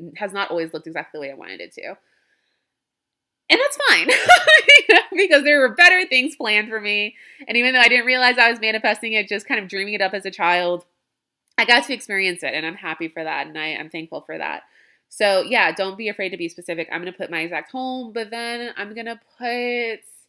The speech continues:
hmm, the plants I want to have around my home, and I wanna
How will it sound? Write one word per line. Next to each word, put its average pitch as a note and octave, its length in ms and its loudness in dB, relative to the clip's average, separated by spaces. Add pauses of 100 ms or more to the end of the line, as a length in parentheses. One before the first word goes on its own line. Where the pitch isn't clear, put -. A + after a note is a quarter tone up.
(960)
hmm, G#3 1080 -8 (380)
the G#3 80 -6
plants C4 640 -10
I F#3+ 120 -6
want F3 200 -12
to F#3+ 60 -18
have E3 160 -12
around E3 260 -14
my E3+ 160 -12
home, E3 420 -16
and F#3+ 160 -16
I F#3+ 160 -10
wanna F#3+ 280 -14